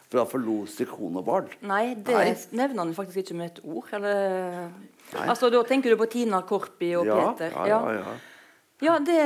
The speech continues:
Speaker 2: eh, det har jeg merket meg. Men
Speaker 1: Ja.
Speaker 2: jeg er likevel litt fristet til å spørre om den, eh,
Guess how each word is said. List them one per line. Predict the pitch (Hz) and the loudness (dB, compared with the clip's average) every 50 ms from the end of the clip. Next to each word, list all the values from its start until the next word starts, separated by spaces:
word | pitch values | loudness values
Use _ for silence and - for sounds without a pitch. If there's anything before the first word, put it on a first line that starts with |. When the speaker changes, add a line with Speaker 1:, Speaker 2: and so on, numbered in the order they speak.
| 262 247 240 247 254 - | 6 6 6 4 4 2
Speaker 2:
eh, | - 214 254 254 247 240 240 240 | 2 2 4 4 4 4 4 2
det | 226 240 277 | 2 0 0
har | 269 294 240 185 175 | 2 4 4 4 4
jeg | 170 170 | 2 2
merket | 180 175 - - 180 165 | 0 -4 -6 -6 -6 -4
meg. | 165 165 165 160 160 - - | -2 -2 -4 -4 -8 -12 -12
Men | _ 214 240 247 240 | _ -2 0 0 0
Speaker 1:
Ja. | - - - | -2 -2 -2
Speaker 2:
jeg | 247 247 233 | -2 0 0
er | 240 226 | 0 0
likevel | 233 262 262 214 196 208 262 | 0 -2 -2 0 0 -2 0
litt | 330 427 440 415 - - | 0 2 2 2 0 -2
fristet | - 269 262 262 - 214 - - | -6 -6 -6 -6 -6 -6 -4 0
til | 196 190 185 | 0 2 2
å | 190 190 | 0 -2
spørre | 185 - - - - - 226 196 170 165 165 160 - - _ _ - | -4 -8 -10 -8 -4 -2 0 2 0 0 -2 -6 -14 -20 _ _ -4
om | 220 185 175 170 165 165 160 - - _ _ _ _ _ _ _ _ - | -2 -2 -2 -2 -4 -8 -10 -12 -18 _ _ _ _ _ _ _ _ -12
den, | 180 - 208 196 180 170 160 160 160 160 160 156 156 151 151 147 151 | -4 -2 -2 -2 -2 -4 -6 -8 -8 -8 -10 -10 -10 -10 -10 -12 -14
eh, | - - - - - - - | -14 -14 -16 -16 -16 -16 -16